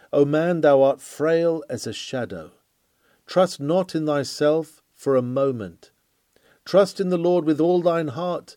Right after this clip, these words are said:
and lean not unto thine own understanding.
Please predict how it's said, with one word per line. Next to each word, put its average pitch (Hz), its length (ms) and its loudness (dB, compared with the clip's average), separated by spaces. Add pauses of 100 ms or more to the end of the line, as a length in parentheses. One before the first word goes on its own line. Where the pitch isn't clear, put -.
(360)
and 135 180 -4
lean 160 240 -2
not 185 300 0
unto 131 260 -8
thine 139 260 -2
own 143 200 -2
understanding. 131 800 -10